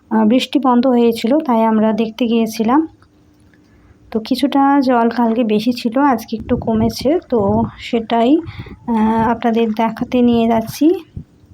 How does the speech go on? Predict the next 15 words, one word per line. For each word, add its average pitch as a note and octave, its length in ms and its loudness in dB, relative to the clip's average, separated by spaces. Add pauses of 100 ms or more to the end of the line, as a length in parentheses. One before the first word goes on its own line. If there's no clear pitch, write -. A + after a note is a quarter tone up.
(360)
এইখানটাতে D4 640 2
একটু C#4 260 0
জল A#3 300 2
আছে, A3+ 300 0
এটা A#3+ 340 0
পেরোলে, A#3 540 0 (480)
আহ, A3+ 320 0
ওই A#3+ 160 2
যে A#3 160 0
একটা A#3+ 240 0
ব্রিজ A#3+ 380 0
দেখতে A#3+ 280 -2
পাচ্ছেন, A#3 420 0 (520)
ওই A3+ 500 0 (600)
ব্রিজটাতে B3+ 840 0